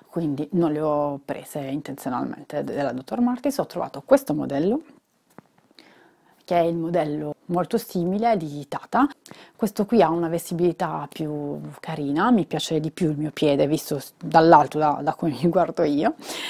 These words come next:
e, mm, mi sono piaciute perché appunto hanno un'altezza giusta del tacco, diciamo della gomma, non è troppo alta,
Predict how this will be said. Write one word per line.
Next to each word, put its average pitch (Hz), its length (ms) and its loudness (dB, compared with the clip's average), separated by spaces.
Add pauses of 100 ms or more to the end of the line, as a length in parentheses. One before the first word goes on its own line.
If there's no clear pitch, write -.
(160)
e, 214 300 12
mm, 190 480 4 (280)
mi 170 120 0
sono 185 160 0
piaciute 202 320 2
perché 156 220 -2
appunto 147 380 -2
hanno 151 420 2 (300)
un'altezza 175 720 0
giusta 170 300 -4
del 196 180 0 (240)
tacco, 226 400 4
diciamo 151 300 2
della 151 260 0
gomma, 226 400 4
non 160 180 0
è 151 140 -2
troppo - 380 -4
alta, 202 460 -2